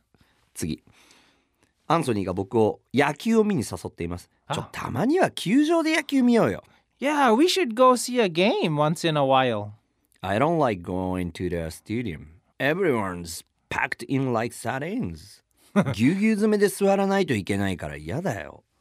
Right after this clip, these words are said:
Speaker 2: Yeah.
Speaker 1: で、俺はこの「Packed in like sardines」の代名詞は飛行機の席。
Speaker 2: Yes, yeah, that's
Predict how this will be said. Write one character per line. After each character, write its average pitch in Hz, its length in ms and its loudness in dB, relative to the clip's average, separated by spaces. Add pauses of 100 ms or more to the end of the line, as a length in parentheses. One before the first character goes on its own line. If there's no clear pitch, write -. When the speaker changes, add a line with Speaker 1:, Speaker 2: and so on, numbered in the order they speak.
(240)
Speaker 2:
Yeah. 104 320 -12 (420)
Speaker 1:
で、 - 120 0
俺 269 240 6
は 392 240 4 (240)
こ 330 100 4
の 330 260 4 (200)
「Packed 277 320 -4
in 262 180 4
like 262 240 2
sardines」 233 500 0
の 131 120 2
代 131 200 2
名 143 180 2
詞 - 140 -8
は 90 340 -2 (200)
飛 - 240 -14
行 208 320 -2
機 - 160 -16
の 87 80 -12
席。 - 340 -12 (200)
Speaker 2:
Yes, 175 340 -2 (100)
yeah, 202 180 -4 (120)
that's 180 120 -2